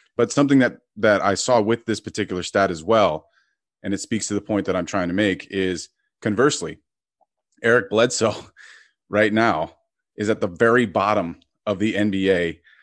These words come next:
uh, in the, in the top, uh, the, in the bottom five players of that same on-off court rating. Whereas he, when he is on the court, he,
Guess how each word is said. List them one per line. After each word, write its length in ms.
uh, 240
in 120
the, 80
in 120
the 60
top, 500
uh, 200
the, 200
in 120
the 100
bottom 340
five 500
players 640
of 120
that 220
same 400
on-off 460
court 240
rating. 460
Whereas 340
he, 260
when 160
he 180
is 100
on 140
the 60
court, 360
he, 240